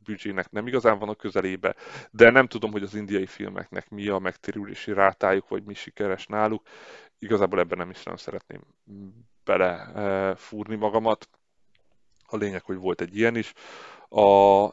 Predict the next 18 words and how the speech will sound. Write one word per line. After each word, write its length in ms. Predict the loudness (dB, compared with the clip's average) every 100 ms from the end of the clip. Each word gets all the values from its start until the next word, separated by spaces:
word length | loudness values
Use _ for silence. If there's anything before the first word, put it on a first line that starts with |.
| -6 _ -2
harmadikról 460 | 4 6 4 0 0
negyedik 300 | 0 0 0
helyre 200 | 2 2
esett 260 | 0 -6
az 120 | -6 -4
Uncharted 580 | -4 2 4 4 0 -4
öt 220 | -6 -6
millió 340 | -6 -2 -2
dollárral, 560 | 0 2 6 6 4 2
azaz 260 | 0 -4 -12
a 40 |
százharminc 760 | -2 0 0 -2 -4 -4 -8 -16
milliót 400 | -14 -10 -10 -6
már 120 | 0
elérte, 280 | 0 0 -4
százharminchárom 800 | -6 -4 -6 -8 -6 0 0 0
milliónál 480 | -4 -8 -6 -2 -2
tart. 460 | 0 0 0 -4